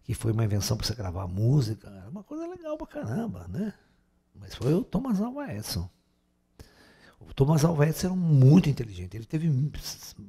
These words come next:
muitas patentes, muitas descobertas legais lá atrás. E precisamos ter um gênio aqui agora, né? Que se interesse por espírito.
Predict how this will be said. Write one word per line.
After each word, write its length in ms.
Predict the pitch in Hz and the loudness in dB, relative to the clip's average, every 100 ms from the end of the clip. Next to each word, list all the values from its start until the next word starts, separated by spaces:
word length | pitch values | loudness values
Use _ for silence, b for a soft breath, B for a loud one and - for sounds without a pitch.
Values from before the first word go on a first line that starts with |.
| - | -4
muitas 600 | 113 113 120 196 254 247 | 2 4 6 6 4 -2
patentes, 640 | - 127 - 110 139 - 101 | -10 -10 -6 -4 -4 -6 -4
muitas 420 | 110 190 294 165 | 0 2 0 -8
descobertas 600 | 165 - 123 120 135 127 | -10 -12 -10 -12 -12 -14
legais 480 | 147 156 113 107 95 | -14 -12 -10 -12 -14
lá 100 | 95 | -18
atrás. 520 | - - 90 - _ _ _ b b b b b b b b b b b b b - | -18 -20 -20 -20 _ _ _ b b b b b b b b b b b b b -8
E 100 | 392 | -4
precisamos 600 | 392 190 196 196 196 - | -2 0 6 8 8 8
ter 160 | 220 | 8
um 140 | 240 254 | 8 6
gênio 460 | 220 214 233 214 | 8 8 6 2
aqui 160 | 190 190 | 2 4
agora, 440 | 127 120 202 226 | 6 6 4 4
né? 240 | 165 262 320 b b b b b b _ b b b b b b b b b b b | 2 0 -4 b b b b b b _ b b b b b b b b b b b
Que 100 | 110 | -10
se 140 | - | -6
interesse 460 | 123 123 113 110 - | 2 4 6 2 0
por 140 | 110 | -8
espírito. 600 | 110 - 139 151 - - | -8 -8 -8 -10 -10 -12